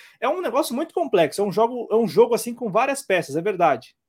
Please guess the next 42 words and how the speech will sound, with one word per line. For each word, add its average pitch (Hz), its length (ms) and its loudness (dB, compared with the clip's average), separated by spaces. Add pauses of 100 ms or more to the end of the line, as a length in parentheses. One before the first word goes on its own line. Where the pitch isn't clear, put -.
né, 160 140 -6
várias 185 300 0
nuances 180 480 0
e 139 60 -8
tal, 165 240 2
é 143 60 2
o 143 80 0
S 151 160 -6
T 131 80 -8
F, 160 480 -2
é - 20 -6
o 117 140 -12
cad, 151 580 -2 (380)
é 151 80 -2
a 156 60 -2
própria 151 240 -6
Petrobras, 143 680 -4 (460)
mas 175 160 -2
vamos 226 180 0
lá, 165 240 0 (220)
o, 175 300 -10
o - 20 -18
governo 208 420 2
tem 240 140 -4
sinalizado, 220 720 -2 (140)
pelo 170 120 0
menos 170 160 -2
é 185 60 -4
o 180 40 -6
que - 60 -18
saiu 185 120 -4
na 185 60 -4
imprensa 175 400 -6
de 143 200 -6
ontem, 165 340 -2
de, 139 300 -16 (200)
do 143 160 -10
início 180 180 -2
da 180 40 -4
semana 170 300 -6
pra 175 140 -6
cá, 123 280 -6